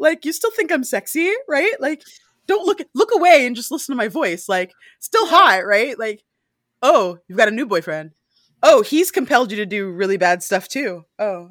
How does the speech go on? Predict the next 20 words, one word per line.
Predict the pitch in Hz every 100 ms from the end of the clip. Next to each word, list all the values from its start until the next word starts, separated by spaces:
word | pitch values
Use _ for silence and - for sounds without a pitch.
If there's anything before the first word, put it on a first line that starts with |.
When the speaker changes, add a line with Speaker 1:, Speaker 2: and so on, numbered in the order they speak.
| -
Speaker 1:
um, | 196 180 190 _ _ _ _ _ _ _ _ _
like, | 208 202
did | 214 175
you | 196 202 185 185 _ _
feel | - 220
bad | 185 170 175
after | 254 285
he | 294
compelled | 320 294 320 302
you | 311
to |
do | 294 330
the |
bad | 294 320 320
stuff? | 339 370 _ _ _ _ _ _
Oh, | 226
you | 233
didn't. | 226 190 165 _ _ -
You | 190
felt, | 214 175